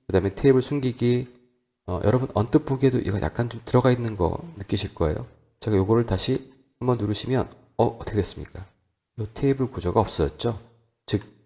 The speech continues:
상단에 나와 있는 이 창을 지금 표시하는 걸 의미하는 게 바로 이, 지금 이제 테이블 표시입니다. 자, 그 다음에는 밑에 나와 있는 여기 다 있는 게 조건 표시죠.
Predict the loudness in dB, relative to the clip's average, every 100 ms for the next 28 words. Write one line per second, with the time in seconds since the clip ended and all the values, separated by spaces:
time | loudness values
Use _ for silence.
0 | _ -4 0 0 2 4 6 6 6 6
1 | 4 2 -2 -4 -4 -10 _ -4 -2 0
2 | 0 -2 -8 _ _ _ _ _ -6 -4
3 | -4 -2 0 0 -2 -6 -6 -10 -6 -4
4 | -2 -2 0 -2 -2 -4 0 0 -2 -4
5 | -2 0 0 0 -2 -8 -16 -12 -8 -10
6 | -12 -10 -2 0 0 -2 -4 -4 -10 -16
7 | _ _ _ _ _ -6 -4 0 4 6
8 | 6 4 4 2 0 -4 0 2 2 0
9 | 0 -2 0 -2 0 -4 -4 -8 -8 0
10 | 2 4 4 2 -8 -4 -4